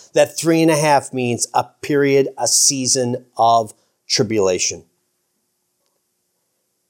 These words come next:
And so he, do-, of course, he does not give, "Well, it's gonna be in the year such and such." He doesn't do that.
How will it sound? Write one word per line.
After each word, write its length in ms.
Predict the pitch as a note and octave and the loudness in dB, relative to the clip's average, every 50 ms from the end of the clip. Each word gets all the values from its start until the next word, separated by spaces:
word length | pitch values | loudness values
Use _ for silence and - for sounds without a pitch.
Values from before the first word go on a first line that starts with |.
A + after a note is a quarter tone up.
| _ _ _ _ _ _ _ - | _ _ _ _ _ _ _ 0
And 100 | F#3+ D#3+ | 0 4
so 120 | F#3+ F#3+ | 4 4
he, 160 | F3+ G3 G3+ | 4 4 2
do-, 160 | - A3 G#3 | 2 2 0
of 80 | E3+ - | 0 -2
course, 320 | - - B3+ C4+ G#3+ - | 2 4 6 6 6 4
he 80 | - G3+ | 0 0
does 200 | E3 F#3+ F3+ D3 | 2 2 2 4
not 240 | F3+ F#3 F3+ E3+ C3 | 4 2 2 2 2
give, 160 | D3+ F3+ C#3+ | 0 0 2
"Well, 220 | C3+ D#3 A3 D4 | 4 2 4 4
it's 140 | C4 F#3+ D#3+ | 4 2 2
gonna 240 | - A#3 C#4 D4 D4+ | 2 2 2 2 2
be 240 | A3+ B3+ C4 C4+ C4 A3+ A#3 | 2 2 0 0 0 2 2
in 160 | A#3+ B3 A#3 | 2 2 2
the 100 | A#3 A3+ | 0 0
year 520 | G3+ F3 D#3+ A3+ C4+ C4 C4 C4 C4 B3 | 0 2 2 2 2 2 4 4 4 4
such 320 | - - - G#3 G3 - E3+ | 4 2 0 0 0 -2 -4
and 100 | D3 B2 | -6 -4
such." 220 | - A2+ A#2+ - | -4 -4 -4 -4
He 80 | - B2 | -4 -2
doesn't 300 | B2 C#3+ C#3 D#3+ F3 E3 | -2 -2 -2 -2 -4 -4
do 120 | G3 F#3+ | -4 -4
that. 260 | D3+ G2 F2+ F2 - | -4 -4 -6 -6 -14